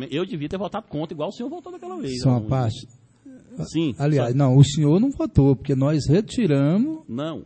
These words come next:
Speaker 1: o, o,
Speaker 2: nós,
Speaker 1: é
Speaker 2: nós retiramos o aumento da alíquota,
Speaker 1: Não,
Speaker 2: que
Speaker 1: nós
Speaker 2: a
Speaker 1: votamos aqui, ó.
Speaker 2: a alíquota aí, o, é, vereador,
Speaker 1: Deixa eu
Speaker 2: só pra
Speaker 1: entregar
Speaker 2: você,
Speaker 1: aqui pro senhor.
Speaker 2: só,
Speaker 1: Aqui,
Speaker 2: só
Speaker 1: ó,
Speaker 2: pra
Speaker 1: em,
Speaker 2: mim.
Speaker 1: em, em, em dois mil, só, só,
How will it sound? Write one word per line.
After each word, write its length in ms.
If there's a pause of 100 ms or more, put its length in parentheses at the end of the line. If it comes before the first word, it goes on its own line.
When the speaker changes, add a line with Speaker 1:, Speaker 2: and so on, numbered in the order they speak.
Speaker 1:
o, 260
o, 40
Speaker 2:
nós, 180
Speaker 1:
é 200
Speaker 2:
nós 240
retiramos 580
o 40
aumento 320
da 120
alíquota, 500
Speaker 1:
Não, 140
Speaker 2:
que 60
Speaker 1:
nós 100
Speaker 2:
a 40
Speaker 1:
votamos 320
aqui, 200
ó. 220
Speaker 2:
a 120
alíquota 380
aí, 140 (380)
o, 220
é, 420
vereador, 580 (420)
Speaker 1:
Deixa 180
eu 40
Speaker 2:
só 120
pra 80
Speaker 1:
entregar 160
Speaker 2:
você, 40
Speaker 1:
aqui 100
pro 100
senhor. 220
Speaker 2:
só, 180
Speaker 1:
Aqui, 140 (280)
Speaker 2:
só 120
Speaker 1:
ó, 20
Speaker 2:
pra 160
Speaker 1:
em, 40
Speaker 2:
mim. 320
Speaker 1:
em, 400
em, 360
em 40
dois 200
mil, 200
só, 180
só, 120